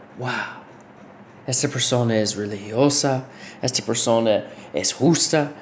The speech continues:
No. ¿Qué es el propósito? ¿Cuál es el propósito? Dice allá,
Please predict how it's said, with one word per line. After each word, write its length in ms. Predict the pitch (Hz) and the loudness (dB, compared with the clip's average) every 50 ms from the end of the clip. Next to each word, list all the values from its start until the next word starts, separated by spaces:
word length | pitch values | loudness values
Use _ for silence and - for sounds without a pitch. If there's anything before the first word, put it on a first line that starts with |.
| - - - | -20 -10 -4
No. 440 | 131 139 147 143 131 117 107 101 - - - - - - - - - - - - | 2 4 6 6 6 6 4 2 0 -6 -12 -16 -20 -20 -20 -20 -20 -20 -20 -8
¿Qué 160 | - - 175 180 | 0 4 6 6
es 140 | 180 180 | 6 6
el 80 | 180 - | 4 4
propósito? 500 | - 156 139 131 131 123 117 - - - | 4 2 2 4 2 2 2 0 -6 -2
¿Cuál 220 | - 165 175 190 | 2 4 6 6
es 80 | 185 175 | 6 4
el 80 | 180 - | 4 2
propósito? 580 | 156 139 135 127 120 107 107 101 95 - 90 - - - - - - - - - - - - - - - - - | 2 2 2 2 0 0 -2 -6 -6 -8 -10 -10 -12 -16 -20 -20 -20 -20 -20 -20 -20 -20 -20 -20 -20 -20 -4 0
Dice 340 | 127 131 127 - - 151 | 2 4 4 6 6 6
allá, 360 | 147 147 139 123 110 101 95 | 6 6 6 4 4 2 0